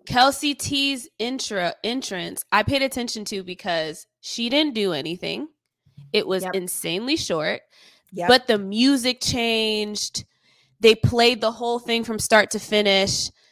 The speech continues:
Speaker 1: The
Speaker 2: Yep.
Speaker 1: way he looked at her, I was like, "Oh, I think we were supposed to, I think we're supposed to pay attention to her," because he didn't talk to her the whole episode.
Speaker 2: Mm-hmm.
Speaker 1: So I was just
Speaker 2: Kayla?
Speaker 1: like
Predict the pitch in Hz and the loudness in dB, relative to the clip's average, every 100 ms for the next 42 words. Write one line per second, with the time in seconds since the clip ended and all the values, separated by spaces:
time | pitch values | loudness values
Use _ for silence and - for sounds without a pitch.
0 | _ _ 208 208 226 226 208 202 226 - | _ _ 2 4 4 2 -2 0 -2 -2
1 | 226 214 214 - 180 175 170 156 - 175 | 2 4 4 4 0 0 -4 -10 -8 -4
2 | 180 208 220 220 220 214 208 190 214 190 | -2 0 0 -2 -2 -4 -6 -8 -8 -8
3 | 185 - 175 170 - 185 196 196 190 175 | -10 -10 -12 -12 -4 -4 -4 -6 -6 -6
4 | 175 170 160 165 165 175 160 185 240 262 | -10 -10 -10 -12 -12 -12 -10 -2 4 4
5 | 285 277 254 226 233 208 180 165 165 170 | 4 2 4 4 4 4 4 4 2 2
6 | - - 85 - _ _ _ _ _ _ | -2 -6 -6 -10 _ _ _ _ _ _
7 | _ 175 175 214 233 240 254 _ - - | _ -8 -6 -6 -8 -12 -14 _ -20 -20
8 | _ _ _ - 269 262 247 247 254 269 | _ _ _ 2 8 8 8 4 0 -4
9 | 247 202 180 - | 0 0 0 -6